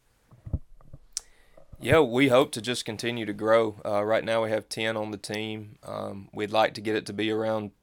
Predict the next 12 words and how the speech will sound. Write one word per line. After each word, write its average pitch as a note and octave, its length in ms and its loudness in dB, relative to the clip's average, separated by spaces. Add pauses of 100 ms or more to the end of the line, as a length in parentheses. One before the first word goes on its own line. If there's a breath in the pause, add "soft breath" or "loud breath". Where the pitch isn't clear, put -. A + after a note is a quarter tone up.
(220)
twenty-five A2 640 2
to G#2+ 100 -4
thirty. G#2+ 500 0 (640 soft breath)
Uh, G2 260 -10
so A2+ 160 -6
we A2 260 0
hope A2+ 260 -2
to - 80 -12
continue A2 400 -8
just G#2 220 -8
to - 80 -12
recruit, B2 560 -4